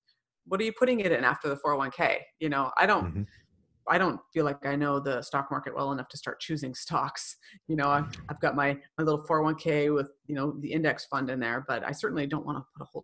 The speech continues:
Speaker 1: ton of money in there. But what else are you gonna do? You're busy, you've got your family, um, hopefully you have a couple hobbies or you're exercising. That doesn't leave a lot of room, uh, unless you're,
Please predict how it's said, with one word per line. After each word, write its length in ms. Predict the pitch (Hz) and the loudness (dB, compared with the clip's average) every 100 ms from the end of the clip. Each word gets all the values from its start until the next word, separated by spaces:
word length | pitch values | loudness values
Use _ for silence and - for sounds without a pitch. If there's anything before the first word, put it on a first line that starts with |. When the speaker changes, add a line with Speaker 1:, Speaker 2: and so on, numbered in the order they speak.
| - | -6
Speaker 1:
ton 120 | 147 | -4
of 80 | 151 | 0
money 180 | 151 156 | 0 -2
in 80 | |
there. 220 | 175 202 202 - _ | -2 -4 -6 -18 _
But 200 | 196 233 | 0 4
what 80 | 247 | 4
else 160 | 277 277 | 4 0
are 20 | |
you 80 | 269 | 0
gonna 160 | 254 | 2
do? 320 | 247 349 - - | 2 2 2 2
You're 260 | 143 160 | 0 0
busy, 320 | 156 180 190 | 2 0 0
you've 200 | 214 185 | -2 -2
got 180 | 170 160 | -2 -6
your 80 | 156 - | -10 -2
family, 600 | 156 165 180 190 190 151 | -2 0 -2 -4 -6 -4
um, 380 | 151 131 139 - | -2 -2 -4 -6
hopefully 260 | 185 196 175 | -10 -4 -2
you 80 | |
have 140 | 160 147 | 0 -2
a 40 | |
couple 220 | 139 147 | -6 -10
hobbies 420 | 131 151 156 208 175 | -2 -2 0 -2 -2
or 80 | |
you're 180 | 151 - | -4 -4
exercising. 720 | 147 - 151 - 131 135 185 - _ _ - | -8 -10 -4 -4 -4 -4 -6 -8 _ _ -4
That 60 | |
doesn't 220 | 170 160 151 | -2 0 0
leave 140 | 151 | 0
a 40 | |
lot 240 | 139 135 135 | 0 2 2
of 80 | 135 | 2
room, 300 | 165 131 143 _ _ 139 | 0 0 -4 _ _ -8
uh, 160 | 139 - - | -8 -6 -2
unless 400 | 160 160 156 | 2 2 0
you're, 120 | 151 | -6